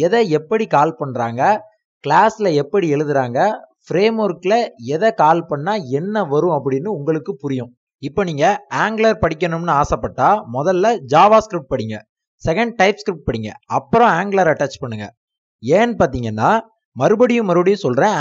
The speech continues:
Angular-ங்கிறது not a language, that's a framework written in TypeScript. So நீங்க TypeScript படிச்சுட்டு Angular-ல என்னென்ன இருக்குன்னு தெரிஞ்சுக்கிட்டா போதும்,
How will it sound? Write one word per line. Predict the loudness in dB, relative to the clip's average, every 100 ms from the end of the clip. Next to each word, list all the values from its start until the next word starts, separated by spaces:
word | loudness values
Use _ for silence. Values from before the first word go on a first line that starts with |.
| 0
Angular-ங்கிறது | 0 2 0 2 0 0 2
not | 2 2
a | 2 2
language, | 0 0 0 2
that's | 0 0 -2
a | -2 2
framework | 2 2 2 0 -2
written | -6 -4 -2 -4
in | -2
TypeScript. | 0 0 -2 -8 -8 -16 _ _ _ _ 2
So | 4 4
நீங்க | 0 2 2 2 _ _ _ 0
TypeScript | 4 4 2 -6 -6 -2 -2
படிச்சுட்டு | 0 -4 -4 0 0 -2 _ _ _ 0 2
Angular-ல | 2 2 2 2 0 0
என்னென்ன | 0 0 0 2
இருக்குன்னு | 0 0 -4 0 0
தெரிஞ்சுக்கிட்டா | 0 -2 0 2 2
போதும், | 2 2 2